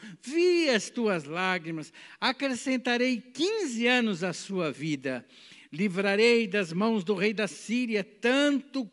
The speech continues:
você quanto a cidade, e eu defenderei essa cidade. Este é o sinal que você receberá do Senhor para indicar que ele cumprirá o que prometeu. Eis que farei retroceder dez graus a sombra lançada pelo sol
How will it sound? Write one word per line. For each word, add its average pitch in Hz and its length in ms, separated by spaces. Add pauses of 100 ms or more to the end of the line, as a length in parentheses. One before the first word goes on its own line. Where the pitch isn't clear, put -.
você 233 640
quanto 214 300
a 147 40
cidade, 139 600 (260)
e 220 60
eu 220 60
defenderei 190 840
essa 143 180
cidade. 139 640 (460)
Este 180 320
é 269 40
o 262 40
sinal 269 480
que 196 100
você 196 220
receberá 196 500
do 170 80
Senhor 196 400
para 190 160
indicar 180 480 (240)
que 196 120
ele 185 80
cumprirá 175 440
o 170 60
que 175 100
prometeu. 160 600 (340)
Eis 220 380
que 220 140
farei 220 280
retroceder 202 760
dez 185 320
graus 180 400
a 190 80
sombra 277 400
lançada 240 580
pelo 214 220
sol 220 440